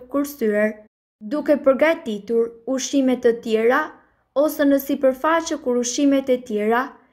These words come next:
rrisin në rrezikun e kontaminimit. Kështu që anashkaloni lavamanin dhe hidhini ato me një herë në sallat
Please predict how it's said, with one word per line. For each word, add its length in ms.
rrisin 400
në 80
rrezikun 580
e 60
kontaminimit. 1000
Kështu 340
që 160
anashkaloni 840
lavamanin 800
dhe 80
hidhini 540
ato 280
me 160
një 200
herë 260
në 120
sallat 560